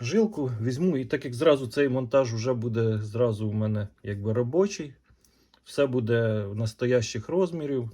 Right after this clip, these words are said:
Тобто я беру нуль двадцять міліметрів жилку. Нуль другу, можна сказати, отаку от. Мені вона подобається.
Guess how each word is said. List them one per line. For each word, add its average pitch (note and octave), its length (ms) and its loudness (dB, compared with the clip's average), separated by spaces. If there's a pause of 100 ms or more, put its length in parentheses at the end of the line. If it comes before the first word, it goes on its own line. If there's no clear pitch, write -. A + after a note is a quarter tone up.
Тобто A#2 280 -6
я F3 140 4
беру C3+ 380 0 (540)
нуль C3+ 320 0
двадцять D3 640 -2
міліметрів B2 720 -4 (460)
жилку. G#2 680 -4 (200)
Нуль A#2 180 -2
другу, G2 340 -4
можна F#2 340 -10
сказати, G2 380 -8
отаку G2+ 420 -10
от. G2 240 -10 (960)
Мені G#2+ 180 -4
вона G#2 200 -4
подобається. G#2+ 800 -6